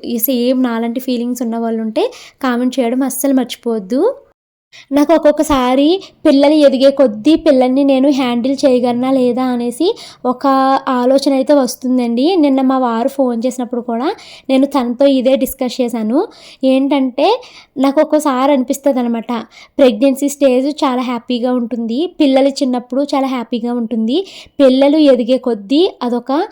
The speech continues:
పెద్ద సవాలే అనిపిస్తుంది అనమాట. నాకు అదొక ఛాలెంజే అనిపిస్తుంది. నేను చాలాసార్లు అనుకునేదాన్ని, "మా అత్తయ్య గారు ఏంటి, మా అమ్మ ఏంటి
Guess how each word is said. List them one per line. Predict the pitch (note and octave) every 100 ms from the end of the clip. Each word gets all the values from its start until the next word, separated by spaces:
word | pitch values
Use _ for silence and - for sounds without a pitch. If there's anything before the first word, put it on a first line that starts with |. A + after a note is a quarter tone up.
| - - -
పెద్ద | B3 G#3 G#3 C4+ C4 B3+ B3+ - -
సవాలే | - B3+ B3 C#4 D#4
అనిపిస్తుంది | E4+ C#4+ C#4 - C4+ B3+
అనమాట. | A#3+ A#3
నాకు | A#3 A#3+ C#4
అదొక | C4 C4+
ఛాలెంజే | C#4 C#4+ A#3 A#3 B3+ B3+ C4+
అనిపిస్తుంది. | A3+ A#3+ - A#3 A#3 G4 - - - -
నేను | D#4
చాలాసార్లు | D4+ C#4 A#3+ C#4 D#4 D4+
అనుకునేదాన్ని, | C#4 B3 B3+ B3+ A#3+ A3+ B3+ G#4 - - -
"మా | C4
అత్తయ్య | B3 B3 C4+ C4
గారు | C4+
ఏంటి, | B3+ A#3+ A3+ B3 B3 B3
మా | B3+
అమ్మ | A#3+ A#3 B3
ఏంటి | B3+ A#3 C#4 G4+